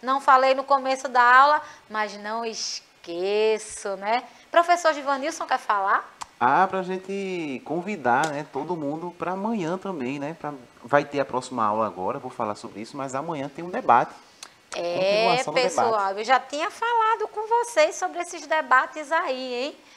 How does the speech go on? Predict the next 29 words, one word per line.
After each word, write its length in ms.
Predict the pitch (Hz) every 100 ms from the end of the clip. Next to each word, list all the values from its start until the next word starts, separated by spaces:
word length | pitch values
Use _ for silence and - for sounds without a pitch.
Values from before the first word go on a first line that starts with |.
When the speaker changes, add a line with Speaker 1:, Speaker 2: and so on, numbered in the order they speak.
| _
Speaker 1:
Vocês 840 | 185 202 196 - 196 190 254 - - _ _ _
não 280 | 185 208 269
percam, 580 | - 202 202 - 190 165 _ _ _ -
que 300 | - 196 190 _ _
tem 140 | - 202
muita 480 | 185 196 254 254 254
coisa 380 | 247 240 240
boa 360 | 208 190 190 202 - - _ -
vindo 320 | 214 214 214
por 180 | - 214
aí. 340 | 202 180 165 - _ _ -
Por 200 | 214 185
hoje, 400 | 202 254 302 311 - _
a 120 | - 220
nossa 320 | 220 220 220
aula 360 | 202 220 247
chegou 340 | 247 - 226 220
ao 180 | 247 277
fim, 300 | - 208 190 - _
mas 220 | - 285
eu 80 | 294
conto 260 | 294 277 277
com 120 | 285
você 500 | 269 254 - 233 214 - _
numa 220 | 214 226 214
próxima 420 | 220 214 214 220
oportunidade. 800 | 214 220 - 220 214 185 180 185
Fiquem 460 | - 370 392 392
bem, 340 | 339 311 311